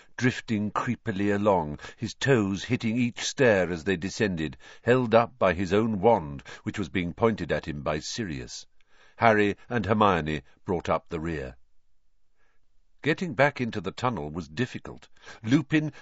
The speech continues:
Pettigrew, and Ron had to turn sideways to manage it. Lupin still had Pettigrew covered with his wand. Harry could see them edging awkwardly along the tunnel in single file.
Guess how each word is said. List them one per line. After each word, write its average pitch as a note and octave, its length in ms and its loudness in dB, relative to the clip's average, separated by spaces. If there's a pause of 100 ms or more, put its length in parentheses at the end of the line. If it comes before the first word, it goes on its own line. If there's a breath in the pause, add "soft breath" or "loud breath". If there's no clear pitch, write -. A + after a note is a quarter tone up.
Pettigrew, A#2 480 0
and F#2 180 -2
Ron G2 300 6 (160 loud breath)
had A2+ 140 -2
to A2+ 80 -6
turn B2 320 0
sideways E2+ 600 -2
to F#2 80 -6
manage G#2+ 360 -4
it. C2 160 -14 (400 soft breath)
Lupin A#2 460 -2 (120 loud breath)
still D3 340 0
had A2+ 220 0
Pettigrew F2+ 500 -4
covered G#2+ 360 0
with D2 160 -6
his D#2+ 160 -6
wand. C#2+ 400 -2 (460 soft breath)
Harry B2+ 360 0 (200 loud breath)
could G#2 160 -10
see A#2+ 200 0
them A2 220 -2
edging A2 440 -2
awkwardly F#2 500 -2
along F2+ 260 0
the F2+ 80 -4
tunnel E2+ 380 -4
in D2 160 -8
single E2+ 420 -8
file. D2 500 -6